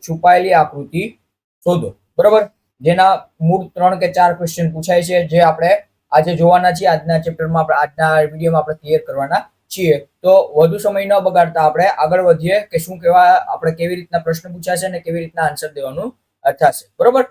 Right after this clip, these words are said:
ચલો તો આગળ વધીએ. તો આ વખતે મેં સૂચના લીધેલી છે, બરોબર? આનાથી પહેલાના જે પ્રશ્ન હતા ને એમાં મેં સૂચના લીધેલી હતી નહીં. હવે સૂચના લેવાનું એક કારણ છે કે ભાઈ ક્યારેક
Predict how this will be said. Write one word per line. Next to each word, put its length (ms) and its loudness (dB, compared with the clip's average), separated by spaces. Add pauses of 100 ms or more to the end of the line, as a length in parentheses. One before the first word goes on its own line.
(180)
ચલો 240 2
તો 100 0
આગળ 340 2
વધીએ. 300 -4 (680)
તો 300 2
આ 100 6
વખતે 240 0
મેં 120 -6
સૂચના 440 -2
લીધેલી 380 -4
છે, 100 -6
બરોબર? 280 0
આનાથી 340 -4
પહેલાના 440 0
જે 460 -10 (320)
પ્રશ્ન 280 -2
હતા 240 2
ને 100 -4
એમાં 160 -6
મેં 100 0
સૂચના 420 -4
લીધેલી 400 0
હતી 260 -4
નહીં. 180 -10 (220)
હવે 140 6
સૂચના 420 -4
લેવાનું 340 2
એક 160 -4
કારણ 340 2
છે 140 -8
કે 100 -6
ભાઈ 180 -4
ક્યારેક 320 0